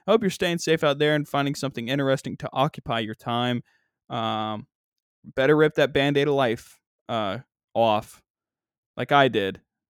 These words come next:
Care a little less makes life more fun. And, uh,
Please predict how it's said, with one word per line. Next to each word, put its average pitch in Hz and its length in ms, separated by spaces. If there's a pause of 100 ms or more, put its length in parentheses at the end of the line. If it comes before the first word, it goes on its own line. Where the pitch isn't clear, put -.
(640)
Care 151 220
a 156 60
little 165 260
less 139 480
makes 120 340
life 113 240
more 117 160
fun. 123 460 (960)
And, 117 380
uh, 110 440